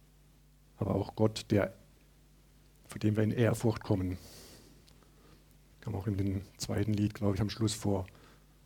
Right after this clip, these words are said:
"Voll Ehrfurcht stehe ich hier und bete an." Weil Gott, der nicht nur der Vater ist, sondern auch der König, der Herrscher. Und ich weiß nicht, wer von euch schon mal vor einem König stand, ich nicht,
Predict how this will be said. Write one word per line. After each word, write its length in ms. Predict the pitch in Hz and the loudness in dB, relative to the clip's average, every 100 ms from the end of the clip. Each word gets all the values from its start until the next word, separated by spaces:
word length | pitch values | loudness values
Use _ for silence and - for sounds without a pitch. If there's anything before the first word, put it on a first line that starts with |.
| - - - | -20 -20 -10
"Voll 220 | 113 110 | -6 -2
Ehrfurcht 400 | 104 - 98 - | -2 -2 -6 -4
stehe 200 | 107 104 | 0 0
ich 100 | 95 | 0
hier 300 | 110 104 98 | 2 4 2
und 160 | 120 107 | -4 -2
bete 300 | 104 104 104 | 0 2 2
an." 260 | 104 95 95 - - - - - - - - - - - - - - - - - - - - - - - | 2 -4 -10 -16 -20 -20 -20 -20 -20 -20 -20 -20 -20 -20 -20 -20 -20 -20 -20 -20 -20 -20 -20 -20 -6 0
Weil 120 | 101 | 4
Gott, 360 | 117 120 - - | 6 6 4 2
der 340 | 104 101 90 - - - - - - - - | 4 4 0 -12 -20 -20 -20 -20 -20 -20 -12
nicht 160 | 135 - | -8 0
nur 60 | |
der 100 | 113 | 2
Vater 480 | 107 107 113 - 127 | 2 2 2 4 4
ist, 140 | 127 | 4
sondern 300 | - 107 101 | 2 0 0
auch 160 | 98 95 | -2 -2
der 240 | 101 95 - | -2 -2 -6
König, 500 | - 104 113 127 - - - _ - _ _ - | -2 2 6 4 2 -8 -20 _ -20 _ _ -6
der 100 | 95 | -4
Herrscher. 540 | 85 104 107 127 123 107 - - - - - - - - - | 0 0 2 4 2 0 -10 -20 -16 -12 -12 -16 -20 -18 -6
Und 80 | 107 | 0
ich 100 | - | 4
weiß 180 | 117 | 8
nicht, 120 | 165 151 | 8 12
wer 120 | 127 | 12
von 160 | 127 | 12
euch 180 | 117 147 | 12 12
schon 140 | 139 127 | 12 12
mal 220 | 120 107 - - - - - | 12 12 4 -20 -20 -20 -8
vor 120 | - 120 | 4 6
einem 140 | 120 | 6
König 320 | 123 117 117 | 8 8 6
stand, 280 | - 131 185 | 6 6 6
ich 180 | 127 - | 2 4
nicht, 300 | 175 - | 2 2